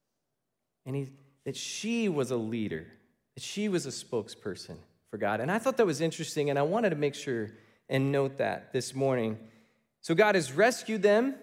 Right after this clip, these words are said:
and he sent great leaders to them. And then he says here in verse five that he brought them through. Look at, look at verse five. It says, "My people, remember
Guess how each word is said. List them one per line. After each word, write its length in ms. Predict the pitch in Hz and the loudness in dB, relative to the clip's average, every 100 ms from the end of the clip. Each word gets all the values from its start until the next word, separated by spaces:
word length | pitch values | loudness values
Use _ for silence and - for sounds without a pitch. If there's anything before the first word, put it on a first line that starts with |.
| - _ _ | -20 _ _
and 80 | 151 | -2
he 60 | 160 | 0
sent 320 | - 247 190 | 2 2 4
great 320 | 196 202 - | 4 4 2
leaders 600 | 151 160 247 285 175 131 | -2 0 4 4 4 2
to 100 | - | -4
them. 480 | 127 131 131 196 240 - - _ _ _ _ - | 0 2 4 2 0 -6 -20 _ _ _ _ -4
And 120 | 143 | 2
then 100 | 247 | 4
he 80 | 254 | 4
says 580 | - 151 135 160 165 - _ _ _ _ _ _ - | 2 2 2 2 -4 -14 _ _ _ _ _ _ -2
here 220 | 175 185 | 2 2
in 180 | 180 170 | 2 2
verse 280 | 175 175 | 2 0
five 500 | - 208 214 127 113 - | 0 0 0 0 -4 -4
that 100 | 151 151 | -2 0
he 80 | |
brought 360 | 170 165 190 - | 2 4 4 4
them 160 | 180 170 | 0 0
through. 400 | - 170 151 135 | -2 -2 0 2
Look 180 | 185 | 2
at, 140 | 202 - - _ _ - | 2 0 -10 _ _ -4
look 120 | 196 | 0
at 80 | 214 | 2
verse 200 | 196 196 | 2 2
five. 200 | 180 156 | 4 4
It 40 | |
says, 200 | 156 170 | 2 -4
"My 160 | 165 196 | 2 2
people, 400 | 196 240 220 190 | 2 0 4 4
remember 760 | 160 175 196 226 165 139 127 | 4 4 6 6 6 6 4